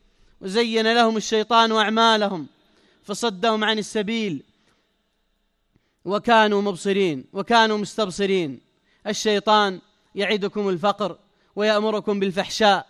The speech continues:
والله يعدكم مغفرة منه وفضلا،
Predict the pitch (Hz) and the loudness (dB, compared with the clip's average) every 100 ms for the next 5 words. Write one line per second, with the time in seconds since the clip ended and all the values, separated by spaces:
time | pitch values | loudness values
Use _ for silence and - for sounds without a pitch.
0 | _ _ _ - 196 196 214 190 202 196 | _ _ _ -10 -6 2 2 4 2 0
1 | 202 196 202 196 175 196 196 185 190 196 | -2 -6 -6 -4 -4 -2 -2 -2 -4 -2
2 | 190 190 180 202 185 196 185 | -2 -2 -2 -2 2 2 2